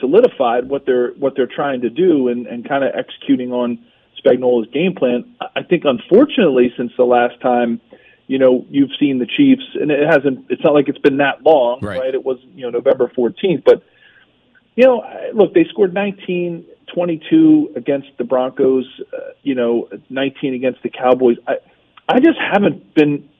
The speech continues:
Speaker 1: one hundred percent impressed with the offense like I have in the past. Um, you know, Patrick's still pressing a little bit. They haven't gotten their sea legs under them in this running game. And,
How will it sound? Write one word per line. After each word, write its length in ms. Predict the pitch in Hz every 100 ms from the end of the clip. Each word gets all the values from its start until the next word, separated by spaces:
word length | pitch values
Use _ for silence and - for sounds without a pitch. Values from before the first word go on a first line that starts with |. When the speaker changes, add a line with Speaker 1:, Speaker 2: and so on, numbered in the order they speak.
| _
Speaker 1:
one 260 | 160 147 175
hundred 300 | 165 151 135
percent 320 | 131 - 139
impressed 540 | 123 - 139 131 - -
with 160 | 123
the 100 | 123 110
offense 400 | 120 - 120 110
like 200 | 113 113
I 80 | 110
have 220 | 117 110
in 80 | 110
the 60 | 104
past. 440 | - 101 87 - - -
Um, 380 | 110 107 104 104 _ _ _ _ _ _
you 80 | 139
know, 120 | 127
Patrick's 480 | 110 - 139 - 143 -
still 200 | 143 135
pressing 460 | - 139 135 139
a 60 | 131
little 240 | 131 127
bit. 340 | 120 127 127 - _ _ _ _ _ _
They 60 | 117
haven't 280 | 151 156 135
gotten 260 | 143 -
their 260 | 123 120 113 -
sea 160 | 165 151
legs 280 | 135 131 120
under 240 | 123 120
them 180 | 120 117
in 120 | 117
this 100 | 113 -
running 320 | 131 139 127
game. 540 | 117 117 113 110 110 -
And, 500 | 117 117 117 113 113